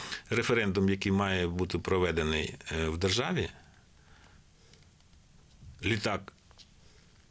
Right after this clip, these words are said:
якої було збито російськими терористами.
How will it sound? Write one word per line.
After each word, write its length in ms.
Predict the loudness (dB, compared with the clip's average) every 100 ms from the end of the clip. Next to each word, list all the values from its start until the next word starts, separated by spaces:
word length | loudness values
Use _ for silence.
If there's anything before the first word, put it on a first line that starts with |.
| -2
якої 500 | 0 2 4 2 0 0
було 220 | 2 2
збито 460 | 2 0 0 -2 -6 -12 -20 -20 -6
російськими 480 | -2 0 0 2 0
терористами. 600 | 2 0 0 -2 -4 -8